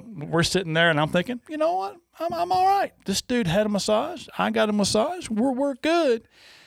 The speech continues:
And then, um, my wife says, "How was the massage?" Talking to the, the, the wife, she goes, "Oh, it was good." And, uh, she said, "Are y'all done for the day?" And the guy said, "Oh, no, no, no. We're waiting on our pedicures." And I'm like, "Well, dude, you've just, you've lost me. I'm not getting a pedicure.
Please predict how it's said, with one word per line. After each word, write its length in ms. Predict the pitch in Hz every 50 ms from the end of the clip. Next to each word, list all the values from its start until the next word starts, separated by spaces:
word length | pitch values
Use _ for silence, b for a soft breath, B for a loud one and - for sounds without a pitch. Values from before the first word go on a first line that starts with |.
| b b b -
And 240 | 165 170 165 165
then, 340 | 165 180 180 180 180 175 170
um, 600 | 170 165 165 165 165 156 147 147 147 147 214 277 - -
my 160 | - 165 156
wife 300 | 151 147 147 151 151 139
says, 260 | - - - 135 120 117
"How 160 | 139 147 156
was 140 | 151 131 135
the 60 | 127
massage?" 680 | 123 120 - - 202 294 311 311 254 - - - -
Talking 320 | - - 127 123 - 123
to 100 | 104 113
the, 240 | 107 104 110 104 113 -
the, 180 | - 123 120 -
the 140 | - - 117
wife, 180 | 117 123 131
she 100 | 120 -
goes, 120 | - 165 165
"Oh, 20 |
it 100 | 208 302
was 140 | 247 156 131
good." 460 | 120 127 180 247 - 175 151 160 - b b b b b b b b b b -
And, 240 | 127 120 120 117
uh, 60 | 120 113
she 160 | - - 139
said, 160 | - - 123
"Are 60 | 117
y'all 180 | 113 123 123 120
done 280 | 110 113 123 131 135
for 100 | 123 -
the 80 | 117 110
day?" 360 | 104 113 127 151 165 170 165
And 140 | 139 123 117
the 60 | 113
guy 240 | 110 120 127 131 131
said, 180 | - - 151 -
"Oh, 140 | - 185 196
no, 120 | 180 170
no, 120 | 160 151 139
no. 220 | 123 117 113 113
We're 180 | 110 123 143 151
waiting 240 | 143 143 135 143
on 80 | 135 131
our 100 | 113 107
pedicures." 600 | - - - 107 104 - - 101 98 - - -
And 80 | - -
I'm 140 | 101 101 98
like, 180 | 92 92 -
"Well, 80 | 98 95
dude, 320 | 87 92 95 98 95 92
you've 240 | 92 98 98 101 101
just, 340 | 98 101 98 90 90 - -
you've 240 | - 101 98 95 -
lost 320 | 95 90 95 95 - -
me. 220 | - 90 87 85 85
I'm 180 | 85 90 98
not 200 | 101 98 101 95
getting 160 | 101 101 95
a 40 | 101
pedicure. 500 | - - 87 87 85 - - - - 104